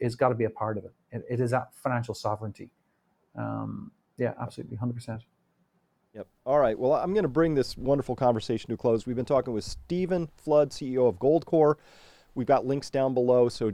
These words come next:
Speaker 2: so check 'em out. Uh, I really have been very impressed with them, and, and we're gonna keep getting to know them as time goes on. So, Stephen, thank you for this, and, and I'm looking forward to many more conversations 'cause, um,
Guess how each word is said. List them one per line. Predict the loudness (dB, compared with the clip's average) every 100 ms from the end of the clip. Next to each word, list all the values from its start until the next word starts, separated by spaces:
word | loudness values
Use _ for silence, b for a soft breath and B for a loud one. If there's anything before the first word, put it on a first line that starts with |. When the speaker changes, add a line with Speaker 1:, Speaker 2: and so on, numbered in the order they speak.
| -6
Speaker 2:
so | -4 -2
check | 0 0 0
'em | 4
out. | 4 4
Uh, | 2 0 0
I | -2
really | 2 4 4 2 -4 -12
have | -10 -4
been | -4
very | 0 2 0
impressed | -2 -2 -4 -2
with | -2 -2
them, | -4 -4
and, | -4 -6 -8
and | -12 -10 -6
we're | -4
gonna | -4
keep | -4 -6 -8 -14 -4
getting | -2 0
to | -2
know | -2 0
them | 0 -2 -6 b b b b b
as | -8 -8
time | -2 -2 0
goes | -2
on. | -2 -4
So, | -4
Stephen, | -6 -2 -2 0
thank | 0 -2
you | -2
for | -2 2
this, | 2 2
and, | -2 -2
and | -2 0
I'm | 0
looking | -2 -4 0
forward | 4 4 2
to |
many | 0 2
more | 0 0
conversations | 0 0 0 0 -2 -2 -6 -6
'cause, | -2 -2 -2
um, | -2 0 0